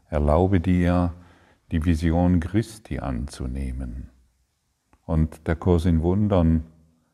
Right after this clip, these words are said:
kündet dir in jedem Augenblick vom Wort Christus. Und so wollen wir nochmals beginnen.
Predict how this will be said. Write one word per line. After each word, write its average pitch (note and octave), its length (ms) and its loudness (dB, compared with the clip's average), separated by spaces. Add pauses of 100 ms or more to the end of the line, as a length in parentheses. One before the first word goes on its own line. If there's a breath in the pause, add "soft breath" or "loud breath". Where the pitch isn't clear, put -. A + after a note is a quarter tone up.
(140)
kündet G#2 640 -4
dir D#2+ 260 0
in D#2+ 140 2
jedem F2+ 460 -2
Augenblick E2 960 -4 (800)
vom D#2 300 0
Wort C#2 380 0 (180)
Christus. - 720 -14 (2250)
Und D#2+ 140 -6
so D#2+ 180 0
wollen D2 240 2
wir D2 140 2
nochmals D2+ 540 -2
beginnen. F2 640 -8